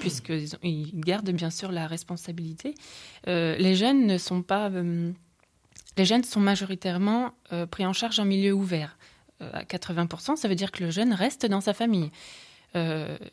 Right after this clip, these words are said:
toutes les mesures sont complémentaires, placement, insertion, milieu ouvert,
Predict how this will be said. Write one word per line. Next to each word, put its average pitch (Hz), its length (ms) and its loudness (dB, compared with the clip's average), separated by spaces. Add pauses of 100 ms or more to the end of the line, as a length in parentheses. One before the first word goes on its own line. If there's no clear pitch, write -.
(560)
toutes 226 200 -6
les 240 80 6
mesures 226 400 2
sont 185 240 -2
complémentaires, 190 600 -2
placement, 214 540 0
insertion, 196 580 0
milieu 185 300 6
ouvert, 170 300 2